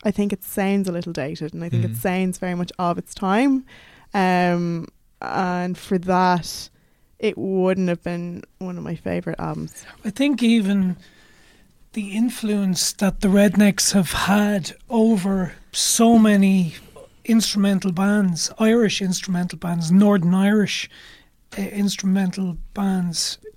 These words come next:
Speaker 3: has been ridiculous.
Speaker 2: Absolutely.
Speaker 3: That they've all kind of come to light over the last, let's say, even the last six,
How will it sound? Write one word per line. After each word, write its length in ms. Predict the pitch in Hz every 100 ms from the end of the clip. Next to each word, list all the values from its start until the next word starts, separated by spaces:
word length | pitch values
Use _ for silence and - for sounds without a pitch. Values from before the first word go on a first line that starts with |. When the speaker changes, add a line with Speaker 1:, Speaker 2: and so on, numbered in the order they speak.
| _ -
Speaker 3:
has 220 | 190 165
been 420 | - 196 190 180 - -
ridiculous. 840 | 196 151 202 202 214 165 - - 117
Speaker 2:
Absolutely. 340 | - 104 104 104 -
Speaker 3:
That 160 | 208
they've 160 | 214 190
all 260 | 208 208
kind 220 | 196 196 190
of 80 | - _
come 220 | - 208
to 120 | 185
light 340 | 196 190 190 165
over 180 | 190 175
the 60 |
last, 580 | 180 180 165 - - -
let's 220 | 214 208
say, 140 | 196 185
even 220 | 190 185
the 80 | 180
last 280 | 180 175 -
six, 520 | - 202 - - -